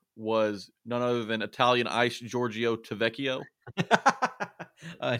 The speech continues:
Speaker 2: not to brag, uh,
Speaker 1: Former,
Speaker 2: old
Speaker 1: former
Speaker 2: friend
Speaker 1: Titan.
Speaker 2: alert.
Speaker 1: That's right. The Italian Ice. We miss him.
Speaker 2: Um, w-, it, I, I, that w-, that wasn't necessarily a pro for Downing, though. That was just a,
Speaker 1: No,
Speaker 2: that
Speaker 1: that
Speaker 2: was
Speaker 1: was like
Speaker 2: just
Speaker 1: a,
Speaker 2: a
Speaker 1: that was like a pro for me. Just seeing
Speaker 2: Okay.
Speaker 1: that name,
Speaker 2: <laughs> All right.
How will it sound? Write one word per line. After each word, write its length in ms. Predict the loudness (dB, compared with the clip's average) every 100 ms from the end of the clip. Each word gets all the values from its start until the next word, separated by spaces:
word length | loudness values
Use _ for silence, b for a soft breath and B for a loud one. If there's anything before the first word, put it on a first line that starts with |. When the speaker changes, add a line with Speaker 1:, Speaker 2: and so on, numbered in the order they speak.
| 0
Speaker 2:
not 220 | 2 2
to 80 | 2
brag, 400 | 4 6 6 4 B B
uh, 180 | 10 10
Speaker 1:
Former, 120 | 10
Speaker 2:
old 240 | 10 10
Speaker 1:
former 60 | 10
Speaker 2:
friend 180 | 8 10
Speaker 1:
Titan. 140 | 10
Speaker 2:
alert. 240 | 8 4 0 -6
Speaker 1:
That's 180 | -4
right. 240 | 0 0 0 -6 _ _ -10
The 100 | -8
Italian 380 | -2 -2 0
Ice. 480 | -2 -2 -4 -14 -18 -12
We 80 | -6
miss 240 | -4 -4
him. 180 | -6 -8 _ _ _ _ _ _ _ -4 4
Speaker 2:
Um, 540 | 6 8 6 2 -4 _ _ _ _ _ _ _ _
w-, 200 | 2 2
it, 180 | 0 2
I, 300 | 6 6 6
I, 60 | 4 2 4
that 140 | 4
w-, 240 | 6 2 6
that 100 | 8
wasn't 260 | 10 8
necessarily 340 | 6 6 6 4
a 60 |
pro 340 | 2 4 4 4
for 160 | 0
Downing, 340 | 0 0 0 -4
though. 140 | -4
That 100 | -2
was 80 | -2
just 220 | -4 -6
a, 120 | -6 0
Speaker 1:
No, 100 | 4
Speaker 2:
that 60 |
Speaker 1:
that 80 | 6
Speaker 2:
was 80 | 6
Speaker 1:
was 80 | 6
like 0 |
Speaker 2:
just 180 | 4 2
Speaker 1:
a, 40 |
Speaker 2:
a 120 | -4
Speaker 1:
that 80 | -2
was 120 | -2
like 120 | 0 -2
a 120 | -4
pro 300 | -6 -4 -4
for 160 | -4 -10
me. 340 | -10 -12 -16 _ -12
Just 180 | -8 -2
seeing 160 | 0
Speaker 2:
Okay. 160 | 2 2
Speaker 1:
that 100 | 6
name, 140 | 8
Speaker 2:
<laughs> 40 | 8
All 60 |
right. 240 | 8 8